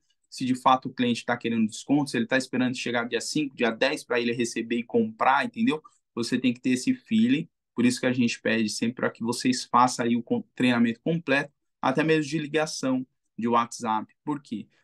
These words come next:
Você vai ter na palma da, da mão aí qualquer quebra de objeção que esse cliente venha a ter. Você vai conseguir persuadir ele ali,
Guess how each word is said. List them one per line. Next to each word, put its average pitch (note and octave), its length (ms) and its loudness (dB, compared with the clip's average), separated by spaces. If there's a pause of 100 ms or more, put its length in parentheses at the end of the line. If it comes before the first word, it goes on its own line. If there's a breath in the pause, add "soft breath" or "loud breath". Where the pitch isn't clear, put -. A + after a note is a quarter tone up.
(140)
Você A#2 260 2
vai B2 160 0
ter B2+ 140 0
na B2 120 2
palma C3 320 0
da, B2 520 2
da A#2+ 160 0
mão B2 320 2
aí A#2+ 340 -4 (220)
qualquer C3 420 -2 (140)
quebra E3+ 420 0
de D3+ 100 -6
objeção C3+ 540 -4
que C3+ 100 -4
esse C3+ 200 -6
cliente C3 400 2
venha C3+ 160 2
a D#3+ 40 -6
ter. C3 300 0 (340)
Você A2+ 220 0
vai B2 200 2
conseguir C3 540 0
persuadir C#3 1000 0
ele B2 100 -2
ali, A#2 260 2